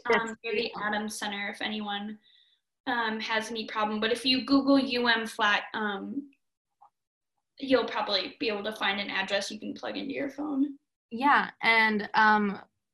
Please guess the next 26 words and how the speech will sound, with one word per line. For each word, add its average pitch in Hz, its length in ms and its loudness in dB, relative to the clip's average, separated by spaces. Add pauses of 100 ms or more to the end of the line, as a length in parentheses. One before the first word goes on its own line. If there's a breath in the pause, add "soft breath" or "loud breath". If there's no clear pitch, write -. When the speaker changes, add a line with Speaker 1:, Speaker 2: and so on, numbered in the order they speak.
(240)
Speaker 1:
due 226 220 -4
to 233 300 -4
covid 254 380 0
regulations, 233 720 2
we 226 100 0
have 226 320 4 (180)
limited 233 540 2
seating, 214 720 -2 (560 loud breath)
um, 208 320 6
but 214 220 0 (580)
we 220 180 -6
really 233 380 4
hope 233 400 2
that 202 320 4
you 208 200 0
find 202 600 2
our 190 560 4 (120)
Facebook, 208 540 0
which 190 180 -2
is 190 160 2
U 202 180 2
M 202 360 2
dot 185 360 8
L 190 160 4
S 190 260 -2
U, 196 440 0